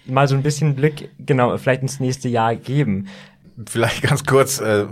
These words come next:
Speaker 2: Frau, Frau Freese hat ja gesagt, es Männer gibt viele, die zu ihr kommen und sagen, ich bin so ein bisschen skeptisch da gegenüber. Ich bin auch skeptisch, also bezüglich Wahrsagen sage ich ja ganz ehrlich.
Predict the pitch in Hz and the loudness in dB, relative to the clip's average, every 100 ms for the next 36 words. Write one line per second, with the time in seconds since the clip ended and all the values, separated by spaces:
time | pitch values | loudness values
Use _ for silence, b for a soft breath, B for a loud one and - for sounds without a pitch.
0 | 98 - 107 85 - - 87 98 - 104 | -10 -4 -4 -4 -10 -6 -4 -4 -2 -2
1 | 104 104 113 101 95 101 107 - 92 110 | 0 0 0 0 2 0 0 -6 0 2
2 | 127 120 B B B - 101 - 113 117 | 4 2 B B B -8 -6 -2 -2 -2
3 | 101 104 - 110 110 107 - 117 107 95 | -4 -6 -4 0 2 0 2 2 0 2
4 | 95 107 101 104 107 104 101 107 - 117 | 2 2 -2 -4 2 2 2 -4 -2 -2
5 | - 92 85 85 71 80 73 71 B B | -2 -6 -6 -6 -6 -8 -6 -8 B B
6 | B B _ 151 139 139 143 143 - 107 | B B _ -2 2 2 4 2 0 -2
7 | - 90 - - - 95 95 92 - - | 0 -2 -2 -4 -6 -2 -2 -2 -6 -16
8 | _ _ - 98 131 107 98 98 95 110 | _ _ -16 -4 -2 -2 -2 2 2 2
9 | 107 110 107 - _ - _ 107 95 98 | 0 0 -6 -18 _ -20 _ -4 -2 0
10 | 110 92 90 - 95 135 | 0 0 -2 -2 0 0